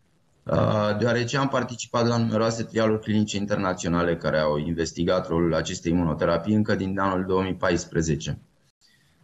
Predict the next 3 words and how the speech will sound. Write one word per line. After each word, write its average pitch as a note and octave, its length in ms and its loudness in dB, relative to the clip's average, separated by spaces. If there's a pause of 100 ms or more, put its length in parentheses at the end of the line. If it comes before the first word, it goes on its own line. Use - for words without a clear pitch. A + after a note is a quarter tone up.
(160)
Astfel, C3+ 720 -2 (460)
astăzi B2 680 0
avem, A#2+ 580 0